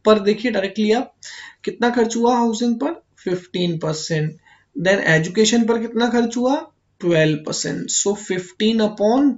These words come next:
twelve percent। So, परसेंट से परसेंट कैंसिल। So, थ्री से फ़ाइव टाइम, थ्री से फ़ोर टाइम।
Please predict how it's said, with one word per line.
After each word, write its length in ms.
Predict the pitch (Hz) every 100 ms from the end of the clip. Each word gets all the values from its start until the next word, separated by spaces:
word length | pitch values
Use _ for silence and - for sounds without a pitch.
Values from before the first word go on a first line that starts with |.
| -
twelve 280 | 143 135 143 143
percent। 360 | 147 - 165
So, 100 | 170 165
परसेंट 320 | 170 165 185
से 80 | 185
परसेंट 300 | 185 185 185
कैंसिल। 340 | 185 185 269 302 - - - - -
So, 160 | - 180 -
थ्री 180 | 196 190
से 100 | 202
फ़ाइव 240 | 180 180
टाइम, 240 | 175 214
थ्री 160 | 214 196
से 120 | 180
फ़ोर 300 | 185 175 170 -
टाइम। 220 | 214